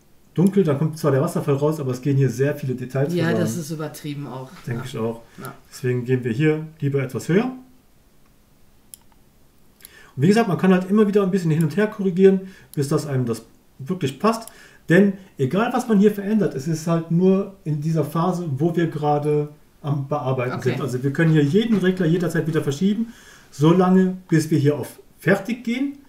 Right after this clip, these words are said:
Speaker 1: Dann würde das Bild so fertig abgelegt werden auf der Festplatte. Oder öffnen,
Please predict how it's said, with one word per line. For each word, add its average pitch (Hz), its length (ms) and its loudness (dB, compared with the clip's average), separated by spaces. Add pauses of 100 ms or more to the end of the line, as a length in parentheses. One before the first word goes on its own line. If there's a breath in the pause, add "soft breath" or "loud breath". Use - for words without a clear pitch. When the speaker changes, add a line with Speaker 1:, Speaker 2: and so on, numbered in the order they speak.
(360 soft breath)
Speaker 1:
Dann 139 200 0
würde 139 460 4 (240)
das 131 160 -6
Bild 139 340 2
so 143 320 4
fertig 151 360 -2 (240)
abgelegt 151 480 -4
werden 147 200 0
auf 131 80 -8
der 135 100 -4
Festplatte. 214 520 -4 (520 loud breath)
Oder 139 360 4
öffnen, 190 480 2